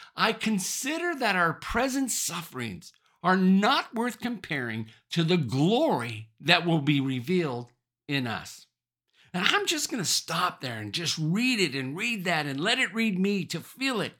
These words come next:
When he says, "I consider that our present sufferings, all the things <laughs> that we hate, that we're enduring, that are so incredibly painful, our present sufferings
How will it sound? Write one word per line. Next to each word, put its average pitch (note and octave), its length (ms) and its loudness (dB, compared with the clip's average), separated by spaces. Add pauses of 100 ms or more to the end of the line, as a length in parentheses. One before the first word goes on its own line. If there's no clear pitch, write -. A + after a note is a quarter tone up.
(280)
When A#3 120 2
he F4+ 160 4
says, C#4 360 -2
"I A3 140 0
consider B3 580 -4
that A3+ 160 -4
our C3 140 -2
present G#3 520 -6
sufferings, B3 840 -4 (500)
all A#3 200 2
the A#3+ 140 0
things - 420 2
<laughs> - 40 -6
that F3+ 180 2
we F3+ 140 4
hate, A#3+ 480 -2
that D3 200 -2
we're D3+ 160 -2
enduring, G#3+ 760 2 (240)
that F3+ 140 0
are E3 80 0
so A3+ 340 4
incredibly G#3+ 800 0
painful, A#3 760 0 (680)
our - 220 -4
present A3 460 0
sufferings D#4 920 0